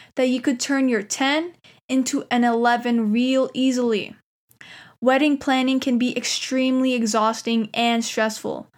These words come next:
For months, sometimes years, you put so much effort and time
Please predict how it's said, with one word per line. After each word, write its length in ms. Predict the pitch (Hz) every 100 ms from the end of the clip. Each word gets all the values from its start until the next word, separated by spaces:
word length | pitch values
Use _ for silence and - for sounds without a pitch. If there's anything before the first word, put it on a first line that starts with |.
| - - _
For 120 | - 233
months, 540 | 233 247 330 - - -
sometimes 640 | - 320 311 311 330 294 233
years, 580 | 226 247 277 294 302 - - - -
you 160 | 285
put 220 | 302 320 -
so 360 | - 302 285
much 300 | 294 294 - -
effort 400 | 254 254 285 -
and 160 | 254 240
time 460 | - 240 247 254